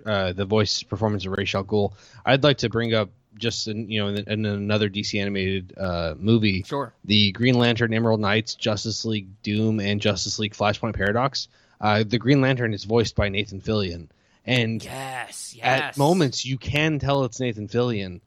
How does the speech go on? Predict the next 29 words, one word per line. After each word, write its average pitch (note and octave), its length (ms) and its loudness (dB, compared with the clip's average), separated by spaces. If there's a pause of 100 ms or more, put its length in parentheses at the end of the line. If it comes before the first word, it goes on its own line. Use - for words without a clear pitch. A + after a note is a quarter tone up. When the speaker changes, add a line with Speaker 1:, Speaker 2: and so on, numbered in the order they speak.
(640)
Speaker 1:
but, A2+ 180 -2 (500)
but B2+ 140 2
it C3+ 140 -2
does A#2 180 -8
not B2 380 0
remove G2+ 360 -6
me F#2+ 140 -8
from G2 240 -8
the F#2+ 80 -8
Speaker 2:
If, E3+ 160 -2
Speaker 1:
movie F3 120 -10
the F3+ 60 0
Speaker 2:
if F3 120 2
I G#3 80 6
Speaker 1:
same C#4 80 2
way C#4+ 60 -4
Speaker 2:
remember A#3 240 -2
Speaker 1:
that - 80 -8
Speaker 2:
correctly, D#3+ 500 -2
Speaker 1:
Engages. A#2 180 -10
Speaker 2:
because C#3+ 220 -2
I C#3+ 80 0
know F3 160 2
we've F3 180 0
talked D3 240 -2
about A#2+ 160 -6
it, G2+ 100 -18
'cause B2+ 240 -12
Ben, C3 540 -4